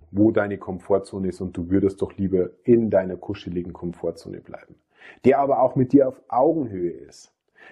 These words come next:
Der die Erfahrung hat. Ganz wichtig, achte auf Erfahrung. Nicht ein Greenhorn, der jetzt sagt, ich bin einundzwanzig und ich mache jetzt Führerkräf-,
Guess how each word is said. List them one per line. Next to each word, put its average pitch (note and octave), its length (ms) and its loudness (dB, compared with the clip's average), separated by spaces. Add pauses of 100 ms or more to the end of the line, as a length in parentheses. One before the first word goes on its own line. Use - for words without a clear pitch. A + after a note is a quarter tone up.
(120)
Der A2 120 4
die A#2 140 2
Erfahrung A#2 680 0
hat. - 300 -20
Ganz C#3 340 0
wichtig, C#3 400 -2
achte B2+ 400 4
auf A#2 120 0
Erfahrung. G#2+ 640 -2
Nicht A2 280 -4 (400)
ein G#2 200 2
Greenhorn, E3 640 2 (400)
der A#2 140 4
jetzt A#2+ 220 2
sagt, B2 240 2
ich A2+ 140 -12
bin B2 160 -4
einundzwanzig B2 800 -2
und A2+ 220 -6
ich B2 120 -8
mache A#2 220 -2
jetzt G#2 160 -2
Führerkräf-, C3+ 580 0